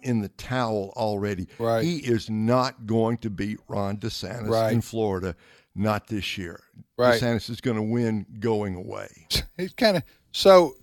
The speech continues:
Speaker 2: uh, you know, it's kind of, uh, interesting, though, because he's calling people who support
Speaker 1: <laughs>
Speaker 2: Ron DeSantis haters.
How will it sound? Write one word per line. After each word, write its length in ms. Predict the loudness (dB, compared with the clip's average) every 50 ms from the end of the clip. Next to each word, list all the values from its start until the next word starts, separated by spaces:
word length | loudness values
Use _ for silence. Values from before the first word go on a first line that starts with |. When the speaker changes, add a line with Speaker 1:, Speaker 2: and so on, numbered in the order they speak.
| _ _ _ _ -4 0
Speaker 2:
uh, 80 | 2 2
you 160 | 4 4 4
know, 80 | 4 2
it's 140 | 2 0 0
kind 260 | 0 2 4 4 4
of, 260 | 2 2 -2 -4 0
uh, 220 | 2 2 2 2 0 -4 -10 -20 _ _ _ _ _ _ _ _ _ _ -4
interesting, 520 | -4 -4 -2 -4 -6 -4 -2 -2 0 2
though, 200 | 4 4 4 4
because 440 | 4 2 0 0 0 -2 -2 -2 -2
he's 200 | -2 -4 -4 -4
calling 520 | -2 2 4 6 6 6 6 4 2 -2
people 340 | -2 -2 -2 -2 -2 -2 -4
who 180 | -4 -2 -4 -4
support 640 | -4 -6 -8 -8 -4 2 4 4 4 4 2 -4 -12 -16 -14 -12 -12 -12 -12
Speaker 1:
<laughs> 320 | -12 -10 -10 -10 -10 _
Speaker 2:
Ron 240 | 0 2 2 2 2
DeSantis 720 | 0 -2 -2 0 0 0 0 0 -2 -2 -2 -2 -4 -6 -10 -14 _ _ -8 -8 -8 -10 -14 _ _ _ _ _ _ _ _ _ _ _ -6
haters. 640 | 2 4 6 6 6 4 0 -4 -8 -8 -10 -10 -12